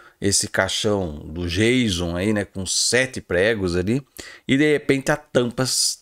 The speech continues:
levanta e sai lá o monstro lá de dentro, né? Que às vezes são coisas que nós, eh,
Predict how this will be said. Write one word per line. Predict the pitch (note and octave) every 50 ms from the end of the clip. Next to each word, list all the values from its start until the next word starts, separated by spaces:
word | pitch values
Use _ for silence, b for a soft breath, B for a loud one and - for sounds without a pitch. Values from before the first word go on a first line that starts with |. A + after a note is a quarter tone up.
| -
levanta | - A#2+ C3 C3 A2+ F2 F2 A#2 A#2 A#2 A#2+ A#2 A#2 C3+ C3 B2+ B B B B B B
e | B A#2+ B2 B2 B2+ B2+ B2 A#2+
sai | G#2+ - - - B2 A2 A#2+ A#2+
lá | G#2+ G#2 G2 A2
o | A2+
monstro | A2 G2+ F#2+ F#2 F#2+ G#2 G#2 G2 - - G2+
lá | G2 F#2+ F#2
de | G2 G#2
dentro, | F#2+ E2 E2 E2+ E2+ D#2 - - -
né? | F2 F#2+ G2 - B B B B B B
Que | - F3+
às | F#3 D#3+
vezes | D#3 F3 F3+ F3
são | - A#3+ F#3 F3+
coisas | E3+ - D#3 E3 D#3 D#3 D#3 -
que | - -
nós, | D3 D3 D3 D#3 D3+ - - - b b b b b b _ _ - - - -
eh, | - A#2+ B2+